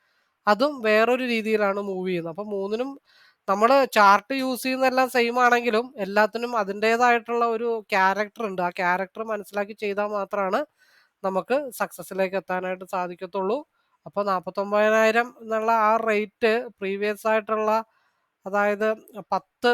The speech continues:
ഏപ്രിലേക്കുള്ള ഒരു സപ്പോർട്ടിംഗ് ലെവൽ കൂടെ ആണെന്നുള്ള കാര്യങ്ങൾ ഓർക്കണം. അതായത് മാർക്കറ്റ് താഴത്തോട്ട് വന്നു, ഒരു ഹൈ ബ്രേക്ക് ചെയ്തു, റീടെസ്റ്റിന് വേണ്ടി വന്നുകൊണ്ടിരിക്കുകയാണ്. അവിടുത്തെ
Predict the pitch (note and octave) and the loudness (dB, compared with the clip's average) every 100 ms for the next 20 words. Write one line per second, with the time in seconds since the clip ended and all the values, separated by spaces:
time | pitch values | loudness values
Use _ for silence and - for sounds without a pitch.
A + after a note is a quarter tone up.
0 | A#3 A#3 G#3 G3 A3+ A3+ A#3 A3 A3+ A3 | 0 -4 -4 -4 -4 0 0 2 0 0
1 | A3+ A3+ G#3 - G3 _ G#3+ G#3+ - A#3+ | -2 -2 -8 -6 -6 _ -4 -2 -4 -6
2 | - A3 G#3 G#3+ A3 A3+ A3+ G#3+ G#3+ G#3+ | -10 -4 -2 -2 -4 -2 0 2 0 -2
3 | G#3+ G#3+ G3 G3 G#3 G3+ E3 - E3 D#3 | -2 0 -2 -2 -6 -6 -6 -8 -10 -8
4 | D#3+ F3+ F#3 C4 - _ _ _ _ _ | -4 -4 -2 -4 -6 _ _ _ _ _
5 | G3 F#3 E3+ G3 G#3+ G#3 F#3 F3+ F#3+ F#3+ | -2 -2 -2 -6 -4 -2 -2 -2 -6 -6
6 | G#3+ G#3 G3 A3+ C4 - _ G3+ F#3+ F#3+ | -2 -2 -2 -4 -6 -12 _ -12 -6 -2
7 | F3 F3 G3+ G3+ G3 F#3 G3 F#3+ A3 F#3+ | -2 -2 -4 -4 -4 -6 -6 -4 -4 -4
8 | F#3 F3+ F#3+ - A3 G#3+ G3+ G#3 F#3+ F#3 | -6 -4 -6 -6 -4 -4 -2 -4 -4 -6
9 | F#3+ G3 G3 G3 G3 F#3 C#4 - _ _ | -6 -6 -6 -2 0 0 -4 -10 _ _
10 | _ - F3+ F#3 - | _ -6 -2 -2 0